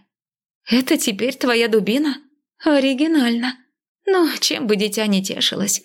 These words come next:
Пожала плечами и наколдовала ему побольше всяческих иллюзорных насекомых и радужных мыльных пузырей для разнообразия. Последнее троллю тоже понравилось, в большей степени тем,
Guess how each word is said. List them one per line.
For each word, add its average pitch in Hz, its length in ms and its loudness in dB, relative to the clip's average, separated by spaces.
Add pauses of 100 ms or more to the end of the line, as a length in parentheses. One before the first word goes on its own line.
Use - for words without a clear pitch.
(380)
Пожала 269 340 2
плечами 208 800 -4
и 320 80 -2
наколдовала 214 640 2
ему 196 240 2
побольше 208 460 2
всяческих 202 640 -2
иллюзорных 214 640 0
насекомых 226 640 -2 (160)
и 285 160 0
радужных 226 560 0
мыльных 202 320 0
пузырей 196 420 2
для 220 280 2
разнообразия. 202 800 0 (360)
Последнее 240 540 0
троллю 208 320 0
тоже 208 260 -2
понравилось, 190 640 0 (220)
в 320 80 0
большей 262 340 2
степени 202 500 -2
тем, 220 280 -4